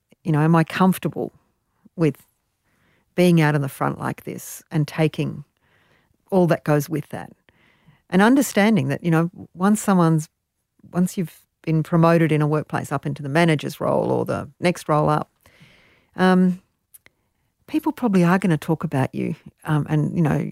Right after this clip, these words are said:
criticise you at the pub at drinks on a Friday night, because that's what people do. You know, it's not just about you. It's, that's what Australians do. They grumble about the boss on a Friday night over beer. That's what happens. Understand that they're probably not gonna invite you to the pub anymore. You know,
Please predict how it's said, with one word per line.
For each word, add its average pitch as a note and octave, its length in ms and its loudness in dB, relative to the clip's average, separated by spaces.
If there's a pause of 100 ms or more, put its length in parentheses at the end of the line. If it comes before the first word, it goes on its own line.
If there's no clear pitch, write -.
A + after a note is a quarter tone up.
(120)
criticise D#3 540 0
you D#3 80 2
at C#3 80 -2
the - 80 -8
pub C#3+ 340 -4
at - 120 -6
drinks - 340 -4
on - 80 0
a C3 40 -4
Friday C3+ 380 0
night, - 380 -2
because F#3 220 -2
that's A3 180 0
what - 140 -2
people - 240 -4
do. - 260 -12 (400)
You D#3+ 80 -4
know, D#3 80 2
it's G3+ 160 -2
not A3 140 0
just - 200 -4
about D#3 240 -2
you. D#3 280 2
It's, - 160 -6
that's - 320 -2
what F#3+ 180 -2
Australians D3+ 520 0
do. - 140 -2
They B2+ 140 -4
grumble F3+ 380 2
about C#3+ 260 -2
the D3 60 -8
boss C#3+ 280 -4
on D#3 80 -8
a C#3+ 60 -6
Friday - 320 -2
night C#3 220 0
over C3 200 0
beer. - 380 -4
That's F3+ 220 0
what D#3 100 2
happens. - 400 -4 (500)
Understand G#3 540 2
that - 100 -2
they're F3+ 80 0
probably B3+ 220 -4
not A3+ 140 2
gonna G3+ 140 2
invite G3 340 2
you F3+ 120 2
to E3 60 0
the F3 80 0
pub C4 240 -4
anymore. C#3+ 400 -2 (460)
You F3+ 80 2
know, F#3+ 260 2